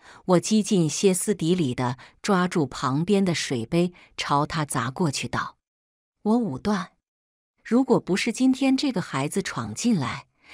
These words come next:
你还打算瞒我多久？”他的额头被我砸得鲜血直流，却好似毫无知觉，只是双眼满是哀求地望着我道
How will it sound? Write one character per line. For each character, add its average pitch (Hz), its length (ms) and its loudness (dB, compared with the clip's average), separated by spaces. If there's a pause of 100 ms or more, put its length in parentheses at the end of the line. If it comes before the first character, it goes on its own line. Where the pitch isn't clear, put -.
(140)
你 208 140 4
还 190 180 -2
打 139 240 -4
算 190 260 -2
瞒 156 300 0
我 147 120 0
多 254 220 0
久？” - 400 -6 (720)
他 285 160 -2
的 247 120 0
额 196 200 0
头 147 400 -2 (240)
被 208 160 4
我 151 180 2
砸 151 240 -2
得 180 120 0
鲜 190 280 0
血 180 200 0
直 147 240 0
流， 127 360 -4 (440)
却 262 160 2
好 120 260 -4
似 180 240 -2
毫 160 300 -2
无 185 200 0
知 233 200 -2
觉， 127 400 -4 (480)
只 180 100 0
是 180 160 0
双 262 260 -2
眼 170 240 2
满 143 300 0
是 - 160 -2
哀 214 260 0
求 147 240 -4
地 156 140 -2
望 160 240 -2
着 139 120 -4
我 120 160 -6
道 - 280 -6